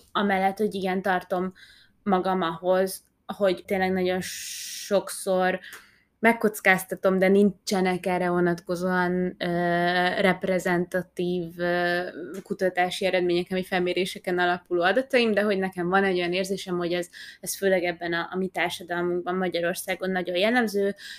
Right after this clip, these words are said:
egy ilyen, ilyen szenvedésközpontú gondolkodásmód és az ezzel harmonizáló életvitel,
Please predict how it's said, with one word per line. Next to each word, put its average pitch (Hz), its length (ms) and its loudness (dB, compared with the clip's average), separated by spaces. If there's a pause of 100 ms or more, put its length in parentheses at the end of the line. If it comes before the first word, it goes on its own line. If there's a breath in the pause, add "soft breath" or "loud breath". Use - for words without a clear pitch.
(140 loud breath)
egy 175 220 -2
ilyen, 180 380 0
ilyen 196 200 -2
szenvedésközpontú 180 1200 -2
gondolkodásmód 190 1080 -4
és 185 200 -6
az 185 120 -8
ezzel 170 460 -2
harmonizáló 175 1000 -4
életvitel, 214 1000 -2